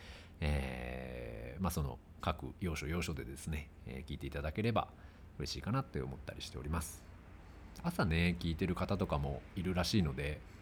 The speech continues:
うん、朝のその準備してる時とかね、なんかその家事してる時とか、まあ、そういった時にこう聞き流してもらえたら嬉しいなとも思うし、まあ、いろんな場面でね、その、僕のその声が、まあ、何かしらお役に立てることがあれば、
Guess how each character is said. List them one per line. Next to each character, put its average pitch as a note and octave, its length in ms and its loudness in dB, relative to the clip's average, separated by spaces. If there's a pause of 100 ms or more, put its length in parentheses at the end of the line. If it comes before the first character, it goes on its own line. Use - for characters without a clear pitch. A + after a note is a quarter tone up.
(300)
う - 20 -2
ん、 - 60 0
朝 A2 180 4
の D2+ 120 2
そ D2 120 -2
の C#2 280 0 (500)
準 F#2+ 180 6
備 D2 140 2
し - 80 -2
て E2+ 100 0
る D#2 100 -2
時 F#2 200 0
と A#2 80 0
か D2+ 120 2
ね、 G2+ 260 4 (120)
な D3+ 100 2
ん - 20 -2
か E2 100 4
そ D#2 160 4
の D2+ 200 6
家 F2 120 2
事 D2 140 2
し - 60 -2
て E2 100 0
る D#2 80 0
時 - 180 0
と D#2+ 100 2
か、 D2+ 220 2 (180)
ま F#2+ 60 -2
あ、 E2+ 40 0
そ F#2 80 -2
う - 20 -2
い - 20 -2
っ - 20 -2
た G2+ 80 0
時 B2+ 200 2
に A#2+ 220 6 (360)
こ D#2+ 160 -2
う - 20 -12
聞 - 100 -10
き E2 100 2
流 D#2+ 40 4 (120)
し - 80 -2
て D2+ 80 -2
も D2 80 0
ら D2 60 2
え D2 40 0
た F2+ 140 -2
ら D2+ 180 2 (520)
嬉 D#2+ 160 0
し G2+ 100 2
い - 20 4
な C3 160 4
と - 120 0
も D2 100 2
思 C2+ 160 -2
う C2 60 -6
し、 - 200 -4 (1040)
ま B2 100 2
あ、 - 20 4
い F#2+ 60 6
ろ A2 100 6
ん B2+ 40 6
な C3+ 80 6
場 D3 120 6
面 G#2 180 4
で A#1+ 80 -4
ね、 F2 160 4 (480)
そ - 60 -2
の、 C#2 320 0
僕 C2 220 -4
の E2 640 4 (200)
そ D#2+ 60 0
の C2+ 80 0
声 A2+ 260 6
が、 C2 180 0 (280)
ま F#2+ 60 -2
あ、 F2+ 40 2
何 D2+ 160 2
か - 80 -2
し - 120 -2
ら A#2+ 220 6
お E2+ 80 4
役 D#2+ 160 0
に D#2 60 2
立 F2 120 -2
て G#2 80 2
る F#2 80 0
こ F2+ 100 -2
と G#2 100 0
が A#2 100 2
あ C3+ 60 2
れ C3 80 2
ば、 E2+ 200 6